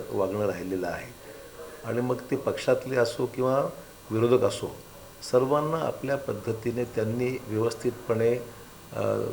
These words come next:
त्यांच्याशी संबंध ठेवून देशाच्या हिताचा विचार करणारे अशा प्रकारचे डॉक्टर मनमोहन सिंग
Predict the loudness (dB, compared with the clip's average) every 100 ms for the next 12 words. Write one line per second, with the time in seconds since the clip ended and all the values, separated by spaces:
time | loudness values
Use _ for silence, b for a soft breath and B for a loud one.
0 | -8 -10 -4 -2 -2 -4 -4 -2 -2 0
1 | -2 -2 -2 -2 -2 -4 B B B B
2 | -4 -2 0 4 2 4 2 2 0 -2
3 | 2 2 2 -2 0 -2 0 -2 0 0
4 | -2 -8 -16 B B B -20 -14 -2 4
5 | 4 4 0 0 0 0 0 0 0 0
6 | 0 -2